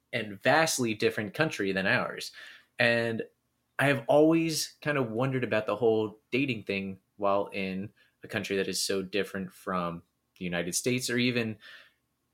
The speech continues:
Europe for that matter. And I was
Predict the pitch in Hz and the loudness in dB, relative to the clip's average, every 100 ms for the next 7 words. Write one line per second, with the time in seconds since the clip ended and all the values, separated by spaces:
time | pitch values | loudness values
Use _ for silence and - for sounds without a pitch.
0 | _ 104 101 127 107 - 98 90 85 85 | _ -4 2 4 2 0 -2 0 -2 -4
1 | 82 85 85 - _ _ - 120 117 113 | -2 -2 -4 -10 _ _ -2 0 2 2
2 | 110 - | 0 -2